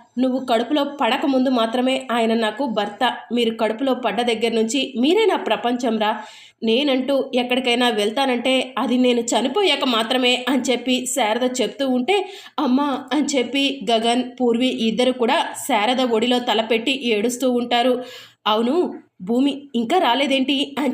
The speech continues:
చెప్పి శారద అడుగుతూ ఉంటే, "ఆ తైతక్క గురించి నన్ను అడగకమ్మా" అని చెప్పి గగన్ అంటాడు. "ఏమైందిరా గగన్?" అని చెప్పి శారద అడుగుతూ ఉంటే, "ఆ భూమి ఇప్పటి వరకు కలవాలనుకుంది ఎవరినో తెలుసా?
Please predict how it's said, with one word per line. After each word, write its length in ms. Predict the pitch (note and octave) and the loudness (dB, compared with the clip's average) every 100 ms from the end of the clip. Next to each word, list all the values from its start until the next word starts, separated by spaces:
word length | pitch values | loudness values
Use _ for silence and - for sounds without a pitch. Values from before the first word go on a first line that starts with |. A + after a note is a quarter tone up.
| C4+ | 0
చెప్పి 360 | B3 B3+ C4 | 0 0 0
శారద 400 | C4 C4+ G#3 A#3 | 0 0 0 2
అడుగుతూ 480 | B3 A#3+ G#3 A3+ C#4+ | -2 -2 -2 0 0
ఉంటే, 460 | B3+ B3 G#4 G#4+ - _ _ _ _ - | 0 2 2 0 -4 _ _ _ _ -4
"ఆ 100 | D#4+ | -2
తైతక్క 500 | D#4+ B3 B3+ E4 E4 | 0 0 0 -2 -2
గురించి 580 | C4 C4+ C4 D#4 C#4 C#4+ | 0 0 2 2 0 0
నన్ను 220 | D4+ D4 | 2 2
అడగకమ్మా" 600 | B3+ F4 - B3+ B3+ C#4 - | 2 0 0 0 2 0 0
అని 140 | D4+ | -2
చెప్పి 540 | C4+ C#4 C4 C#4+ C4+ A3 A#3+ | 0 -2 0 -2 -2 0 0
గగన్ 220 | A3+ C4+ | 2 0
అంటాడు. 480 | C4 C4 B3+ C4 B3+ - | 0 0 2 2 0 -2
"ఏమైందిరా 460 | A#3 C4 D#4 C#4 C4+ | 0 2 2 0 0
గగన్?" 360 | A#3 A#3 E4+ F#4 D#4 | 0 2 2 0 0
అని 260 | D4+ C#4+ | -2 0
చెప్పి 380 | C4+ C#4 C4+ C4 - | -2 0 -2 -2 -4
శారద 300 | B3+ G#3+ B3 | -2 0 0
అడుగుతూ 500 | - G#3+ G#3+ C4 D4 | 0 0 0 -2 0
ఉంటే, 480 | C4 B3 G4 G4+ - - - - | 0 2 2 0 -2 -18 -16 -4
"ఆ 120 | A#3 | 0
భూమి 640 | A3+ G3+ A#3+ C4+ D#4+ B3 - - | 0 0 0 2 0 0 -6 -8
ఇప్పటి 260 | A#3 G4+ | -4 0
వరకు 280 | F#4 D4+ D#4 | 0 0 0
కలవాలనుకుంది 840 | C#4+ C#4+ A3+ C#4+ C#4 C4 C4 C4 - | -2 0 2 2 0 0 0 0 0
ఎవరినో 360 | A#3 G#3+ C#4 D#4 | 0 0 2 0
తెలుసా? 520 | G3 A3+ A#3+ F#4 - | 0 0 2 0 -2